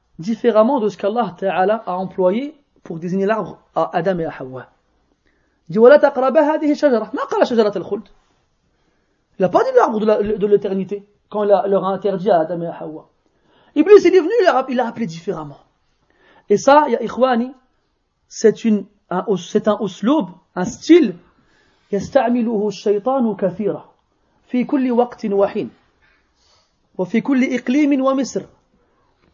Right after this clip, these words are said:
Tout le temps, Iblis servira de cette chose, cette chose-là. Il va appeler les choses différemment.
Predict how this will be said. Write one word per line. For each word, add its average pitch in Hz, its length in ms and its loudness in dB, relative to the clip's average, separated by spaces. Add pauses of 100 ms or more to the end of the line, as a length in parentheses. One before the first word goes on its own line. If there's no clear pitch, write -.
(420)
Tout 427 160 12
le 277 60 6
temps, 370 140 4
Iblis 330 220 2
servira 262 580 0
de 254 40 -6
cette - 180 -8
chose, 202 320 -4
cette 190 140 -8
chose-là. 165 360 -6 (480)
Il 196 80 -4
va 208 120 6
appeler 214 180 0
les 208 60 0
choses 202 200 -2
différemment. 135 560 -8